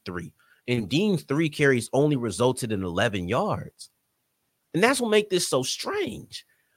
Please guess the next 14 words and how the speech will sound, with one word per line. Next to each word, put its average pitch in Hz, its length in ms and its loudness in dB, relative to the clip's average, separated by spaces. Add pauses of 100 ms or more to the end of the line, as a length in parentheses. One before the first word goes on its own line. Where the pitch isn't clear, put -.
What 196 140 2
makes 240 260 4
this 214 180 -6
so 175 220 2
strange 190 580 0
is 160 80 -10
the 143 120 -4
fact 165 360 0
that 120 300 4 (540)
Kelvin 269 380 6
Dean 185 280 6
is 117 120 2
not 160 260 6
a 101 260 0